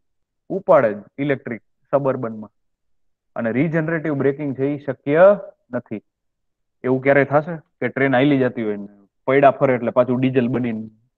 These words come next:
ઓમાં આવી જાય? એવું ન થાય ને, કારણ કે overhead conductor જ નથી,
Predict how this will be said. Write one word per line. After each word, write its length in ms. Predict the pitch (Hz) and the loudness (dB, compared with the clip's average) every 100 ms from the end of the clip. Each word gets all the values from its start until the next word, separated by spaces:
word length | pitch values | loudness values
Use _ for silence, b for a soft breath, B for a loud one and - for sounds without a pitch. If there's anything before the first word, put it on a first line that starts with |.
| 123 | -8
ઓમાં 220 | 120 107 | -2 -2
આવી 200 | 117 104 | -2 -4
જાય? 160 | 101 - _ _ _ _ _ _ _ _ _ _ _ _ _ 123 | -8 -12 _ _ _ _ _ _ _ _ _ _ _ _ _ -2
એવું 180 | 123 | 0
ન 120 | 131 160 | 0 -2
થાય 240 | 147 151 | -2 -2
ને, 80 | 240 - _ _ _ _ _ _ _ _ _ _ _ 135 | -4 -10 _ _ _ _ _ _ _ _ _ _ _ 2
કારણ 180 | 147 | 4
કે 40 | 143 | 6
overhead 340 | 160 185 180 | 6 6 6
conductor 420 | 175 190 196 196 190 | 2 4 4 4 2
જ 40 | |
નથી, 340 | 180 160 135 | 0 0 0